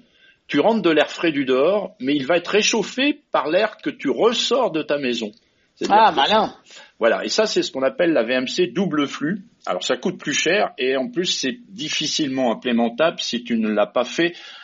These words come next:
Speaker 1: à l'origine dans ta maison, car il faut des gaines partout, euh, qui conduisent l'air frais dans les pièces, euh, que tu veux, euh, où tu veux renouveler, donc principalement les chambres, salon, salle à manger,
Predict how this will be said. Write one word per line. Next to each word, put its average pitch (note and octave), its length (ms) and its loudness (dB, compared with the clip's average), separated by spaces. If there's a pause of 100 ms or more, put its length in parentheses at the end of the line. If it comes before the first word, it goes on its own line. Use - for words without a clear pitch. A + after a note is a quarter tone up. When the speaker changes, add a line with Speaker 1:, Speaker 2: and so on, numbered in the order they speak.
(240)
Speaker 1:
à G#2 100 2
l'origine A2+ 420 -2
dans A2+ 100 -2
ta G2+ 160 -2
maison, G2 360 -2
car C#3 340 0
il A2+ 100 -6
faut C3 160 -4
des G#2+ 160 0
gaines B2 480 2 (260)
partout, E3+ 760 -2
euh, G#2+ 260 2
qui G#2+ 380 -4
conduisent D3+ 840 0 (160)
l'air B2+ 420 6
frais B2+ 540 0 (400)
dans A2+ 140 -2
les A2 140 0
pièces, - 480 0
euh, F2 420 0
que G2 80 -4
tu F2 240 -8
veux, E2 460 -4 (360)
euh, D#2+ 380 -8 (180)
où G2+ 100 -4
tu F#2+ 120 -6
veux F2+ 160 0
renouveler, G#2+ 520 0
donc G2 200 -6
principalement G#2 760 -2
les G2 140 0
chambres, F#2 500 -2
salon, F2+ 300 -2
salle F2 240 0
à E2+ 60 2
manger, F2 440 0